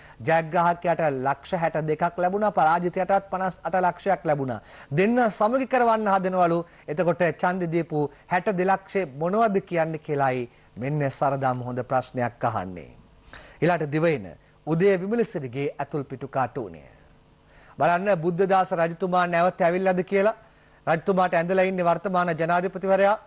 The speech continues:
සර්පයා හොයාගෙන යන්නේ තුබසේ ඉන්නවා සර්පයා. මෙන්න සර්පයාට රෝගයක්. මොකද්ද රෝගය? දහ අටේ ලෙඩේ බෝ වෙලා තියෙන්නේ. දහ අටේ ලෙඩේ සුව කරලා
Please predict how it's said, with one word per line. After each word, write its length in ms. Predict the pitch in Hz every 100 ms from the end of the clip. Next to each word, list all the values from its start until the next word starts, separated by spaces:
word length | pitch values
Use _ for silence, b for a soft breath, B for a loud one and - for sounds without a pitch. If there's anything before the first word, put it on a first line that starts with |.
| _ _ -
සර්පයා 500 | 185 180 185 208 185
හොයාගෙන 380 | 185 190 190 185
යන්නේ 260 | 185 208
තුබසේ 440 | 196 185 180 - 190
ඉන්නවා 260 | 190 185
සර්පයා. 560 | - 180 175 208 208 214 B B
මෙන්න 240 | 151 180 190
සර්පයාට 520 | 180 170 214 190 202 185
රෝගයක්. 540 | 151 185 190 208 214 -
මොකද්ද 340 | 170 196 185
රෝගය? 440 | 190 202 202 233 190
දහ 240 | 180 185
අටේ 360 | 214 202 233 220
ලෙඩේ 320 | 208 202 240
බෝ 220 | 214 220
වෙලා 180 | 220 220
තියෙන්නේ. 460 | 226 233 247 277 269 B B
දහ 240 | 131 180 220
අටේ 420 | 240 233 226 208
ලෙඩේ 420 | 202 202 240 220
සුව 320 | 190 - 262
කරලා 420 | 202 175 165 165